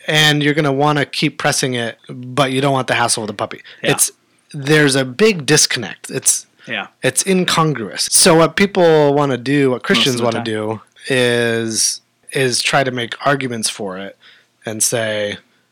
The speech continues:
Speaker 1: "Well, I don't, I just don't feel called
Speaker 2: Right.
Speaker 1: to have a puppy." <laughs> You know, I can, I can serve God more effectively maybe with, if I didn't have the hassle of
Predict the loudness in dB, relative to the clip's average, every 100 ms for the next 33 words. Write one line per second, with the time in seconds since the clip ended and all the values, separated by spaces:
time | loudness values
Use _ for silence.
0 | _ _ 2 2 2 -2 -4 0 0 -2
1 | -12 -8 -6 -4 -4 -4 -4 -4 -4 -4
2 | -4 -4 -2 -4 -10 -14 _ _ -4 -4
3 | -6 -8 -6 -4 -8 -8 -8 -8 -10 -12
4 | _ -14 -12 2 2 2 -2 -6 -14 -12
5 | -14 -10 -8 -6 -6 -4 -6 -2 -2 0
6 | -2 -2 -4 -4 -6 -10 -8 -10 -10 -10
7 | -8 -8 -10 -14 -16 -12 -10 -10 -10 -12
8 | -14 -14 -12 -12 -10 -12 -12 -12 -8 -8
9 | -8 -12 -14